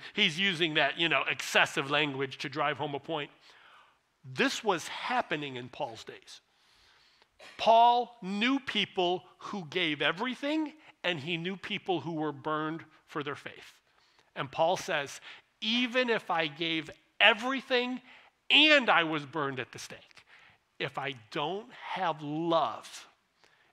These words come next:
it doesn't help me at all." The point, the motivation is superior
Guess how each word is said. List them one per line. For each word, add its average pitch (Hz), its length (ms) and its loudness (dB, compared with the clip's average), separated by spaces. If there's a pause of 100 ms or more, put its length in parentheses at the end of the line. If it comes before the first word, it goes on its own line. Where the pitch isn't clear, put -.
(100)
it 131 320 -18
doesn't 139 480 -8 (280)
help 135 380 -6
me 123 260 -20 (360)
at 117 220 -16
all." 113 440 -10 (800)
The 139 120 -10
point, 185 480 -4 (880)
the 139 100 -4
motivation 160 1400 -6 (960)
is 143 480 -8 (580)
superior 147 1000 -8